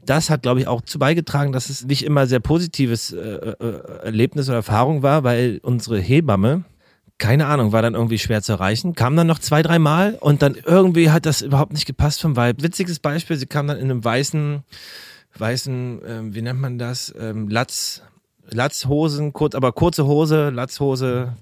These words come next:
Ding, also weißen, weißem Outfit. Und die He-, äh, Hebamme wollte dann unseren Sohn wickeln und Fanny hat dann gesagt, „Vorsichtig, da ist ein relativ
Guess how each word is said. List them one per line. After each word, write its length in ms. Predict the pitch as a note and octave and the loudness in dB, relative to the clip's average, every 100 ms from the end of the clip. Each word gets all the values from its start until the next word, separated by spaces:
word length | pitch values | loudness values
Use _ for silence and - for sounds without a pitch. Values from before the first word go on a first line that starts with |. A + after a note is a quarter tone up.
| _ | _
Ding, 160 | A#2 A#2 | -8 -4
also 200 | A2 G#2 | -4 0
weißen, 460 | A#2+ B2 B2 F#2+ G#2 | 0 0 -2 -4 -2
weißem 300 | G2+ - - | -2 -4 -8
Outfit. 340 | F#2 - - | -8 -8 -8
Und 160 | A2+ A2 | -8 -4
die 200 | G#2 G2 | -2 -2
He-, 140 | A2 - | -2 0
äh, 140 | G2+ | 2
Hebamme 400 | A2 C#3 C3 G#2+ | 2 2 2 2
wollte 240 | A2 A2+ | 2 0
dann 140 | G#2+ G#2 | -2 -4
unseren 220 | G2 F#2+ | -4 -2
Sohn 280 | F#2 D#3+ D3+ | 0 2 2
wickeln 400 | D#3 D#3 D3 C#3+ | 0 0 0 0
und 240 | A2 A2 | -4 -6
Fanny 220 | - B2 B2 | -4 -4 -4
hat 60 | |
dann 60 | A#2+ | -4
gesagt, 180 | A#2 G#2 | -6 -2
„Vorsichtig, 440 | D3 C#3 C3 B2+ | -2 0 -2 -4
da 120 | - | -4
ist 260 | A2 A#2 - | -6 -8 -12
ein 180 | A2+ G#2+ | -14 -8
relativ 500 | A2+ A#2+ B2 B2+ C3 | -2 -2 0 -4 -6